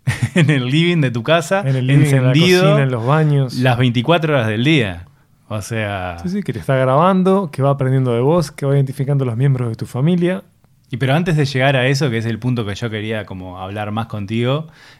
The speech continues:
Speaker 1: eh, también hay otro sector, estamos hablando de los juguetes, el otro sector que también bastante inquietante es el de los relojes que recolectan información, eh, de salud, ¿no? O info-,
Speaker 2: Sí,
Speaker 1: ¿cómo
Speaker 2: los
Speaker 1: estás?
Speaker 2: smartwatch.
Speaker 1: Los smartwatch,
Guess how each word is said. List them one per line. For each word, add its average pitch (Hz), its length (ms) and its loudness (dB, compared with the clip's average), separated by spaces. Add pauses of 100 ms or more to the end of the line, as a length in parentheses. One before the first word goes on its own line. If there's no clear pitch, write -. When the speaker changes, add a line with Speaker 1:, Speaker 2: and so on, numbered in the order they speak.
Speaker 1:
eh, 107 240 -6
también 127 260 0
hay 139 140 2
otro 175 160 0
sector, 147 520 0
estamos 127 280 -2
hablando 131 380 0
de 135 60 0
los 120 100 0
juguetes, 143 680 -2
el 135 120 2
otro 165 180 0
sector 151 400 0
que 117 220 -4
también 123 260 0
bastante 131 320 0
inquietante 143 400 0
es 156 60 -2
el 151 140 0
de 143 260 0
los 117 220 -2
relojes 139 540 0
que 127 120 -8
recolectan 113 480 -4
información, 117 960 -4 (120)
eh, 95 380 -10
de 98 80 -10
salud, 113 360 -2 (720)
¿no? 143 260 0
O 107 60 -4
info-, 101 540 -8
Speaker 2:
Sí, 98 80 -14
Speaker 1:
¿cómo 160 120 2
Speaker 2:
los 127 100 0
Speaker 1:
estás? - 20 -10
Speaker 2:
smartwatch. 123 500 0
Speaker 1:
Los 107 120 -8
smartwatch, 113 640 -4